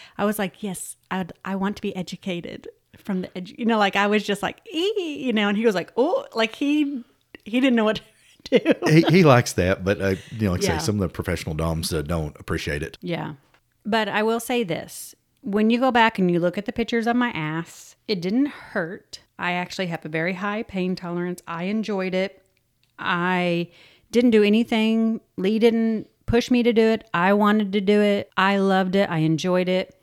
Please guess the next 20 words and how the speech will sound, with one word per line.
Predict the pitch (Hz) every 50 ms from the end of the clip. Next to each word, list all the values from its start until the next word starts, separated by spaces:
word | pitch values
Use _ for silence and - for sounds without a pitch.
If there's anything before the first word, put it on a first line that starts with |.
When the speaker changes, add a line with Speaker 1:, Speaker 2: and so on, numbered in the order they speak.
| _ _ _ _ _
Speaker 1:
I | - 196
would | 202 214 -
probably | 277 262 277 277
do | 247 262 262
it | 262
again, | 285 254 233 214 180 170 160 175 214 262 277 - _ -
but | 175 170 196 190 180 175 170 - - -
for | - 190 190 185
me, | 196 208 208 208
I | 190 185
think | - 196 190 190
I | 180
would | 170 165 160
do | 175 175
it | -
more | 180 170 165 165 160
in | 156 156
a | 156
private | - - - 165 151 156 165 196 214 - - _ _ _ _
setting. | - - - 233 226 226 254 269 294 320